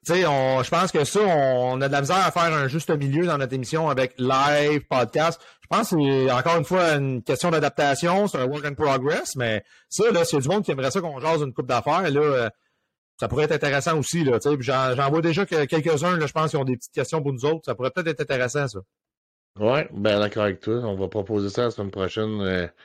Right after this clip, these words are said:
Speaker 2: peut-être une coupe d'heure avant qu'on fasse un podcast, là, puis ceux qui ont des sujets qui veulent qu'on jase, euh, on
Speaker 1: Ou de
Speaker 2: va faire
Speaker 1: trouver,
Speaker 2: plaisir.
Speaker 1: de mo-, euh, trouver un mo-, un moyen, Rick, de le mettre en live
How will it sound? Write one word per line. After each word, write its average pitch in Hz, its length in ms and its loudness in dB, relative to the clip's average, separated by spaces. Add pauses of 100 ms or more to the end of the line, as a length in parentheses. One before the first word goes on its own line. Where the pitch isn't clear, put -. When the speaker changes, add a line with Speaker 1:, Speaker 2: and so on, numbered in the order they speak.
(400)
Speaker 2:
peut-être 92 320 0
une 92 100 -2
coupe 95 200 -4
d'heure 104 120 2 (120)
avant 95 100 0
qu'on 98 140 -4
fasse 98 220 -4
un 101 60 -4
podcast, 95 680 -4
là, 104 160 -2
puis 87 500 -4 (680)
ceux - 220 -2
qui 98 80 -2
ont 92 80 0
des 92 120 2
sujets 101 240 -2
qui 95 60 -4
veulent 98 160 0
qu'on 92 240 -2
jase, 101 460 -2
euh, 90 160 -4 (340)
on - 100 -4
Speaker 1:
Ou - 40 0
de - 40 -4
Speaker 2:
va 135 60 2
faire 95 80 0
Speaker 1:
trouver, 127 200 2
Speaker 2:
plaisir. 170 160 2
Speaker 1:
de - 60 2
mo-, - 100 -2
euh, 135 180 0 (340)
trouver 147 240 0
un 175 60 2
mo-, 151 220 -2
un 143 240 0
moyen, 143 380 0
Rick, 147 160 0
de 131 60 0
le 117 80 -2
mettre 131 200 -2
en 120 140 0
live 127 360 0